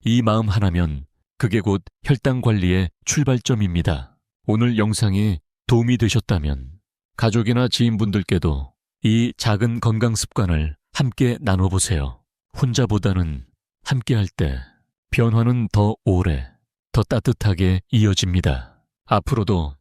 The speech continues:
몸과 마음을 아우르는 건강 이야기 제가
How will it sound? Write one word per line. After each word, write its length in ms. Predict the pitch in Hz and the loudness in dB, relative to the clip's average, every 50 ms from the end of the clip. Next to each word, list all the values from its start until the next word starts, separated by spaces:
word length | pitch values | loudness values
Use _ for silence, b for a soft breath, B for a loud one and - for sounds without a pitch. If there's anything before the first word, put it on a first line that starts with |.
| _ _ - | _ _ 0
몸과 360 | 107 107 104 113 101 120 117 | 0 0 2 2 0 0 2
마음을 440 | 107 104 101 101 104 107 110 120 123 | 2 2 2 2 2 2 2 2 2
아우르는 540 | 110 98 98 95 95 98 95 101 104 104 113 | 2 2 2 2 2 2 2 0 0 -2 -2
건강 400 | - 107 104 101 101 113 104 104 | 0 0 0 2 2 0 2 2
이야기 540 | 98 98 95 85 82 - - 78 65 64 - _ _ _ _ _ _ _ _ - | 2 2 2 2 0 0 -2 -4 -4 -4 -10 _ _ _ _ _ _ _ _ -4
제가 460 | - 117 101 92 107 107 101 90 | -2 -2 0 0 0 -2 -2 -4